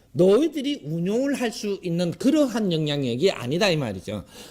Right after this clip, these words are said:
전부 다 뛰어나고, 어, 우리한테 준 이 삼 대들한테 넘어갈 게 돈만 넘어가, 주식만 넘어가는 게 아니에요. 이 대에 연결하고 있던 정치인들부터,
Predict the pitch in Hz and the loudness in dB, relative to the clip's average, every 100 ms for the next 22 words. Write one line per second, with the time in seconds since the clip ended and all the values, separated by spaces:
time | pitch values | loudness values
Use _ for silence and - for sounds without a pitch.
0 | - - 226 359 427 427 339 302 285 - | -10 0 4 4 2 -2 -4 -4 -6 -8
1 | - 254 240 196 160 175 151 - - _ | -2 2 2 2 2 2 2 -2 -14 _
2 | _ _ _ _ _ _ _ - 156 - | _ _ _ _ _ _ _ 0 0 0
3 | - 185 233 311 320 320 247 277 254 254 | -2 2 4 4 2 -4 -4 -4 -4 -4
4 | - 349 339 294 269 254 254 247 294 269 | -2 -2 0 0 0 0 2 2 2 2
5 | 214 185 233 151 - - 190 269 339 339 | 0 2 2 0 -4 2 2 4 0 -2
6 | 330 254 226 - 370 392 349 254 233 190 | 0 0 0 0 -2 0 0 0 0 0
7 | 180 214 285 180 214 170 247 - _ _ | 0 0 0 2 2 0 -2 -8 _ _
8 | _ _ _ _ _ _ - - - - | _ _ _ _ _ _ -20 -20 -20 -18
9 | - - - 202 311 311 294 294 226 311 | -16 -8 0 4 4 4 0 0 0 0
10 | 330 285 254 254 226 240 233 226 - 226 | 2 0 0 -2 0 -2 -2 -2 2 2
11 | 220 311 311 - 311 240 196 165 - 131 | 4 2 2 2 2 4 4 2 -2 -6
12 | - | -8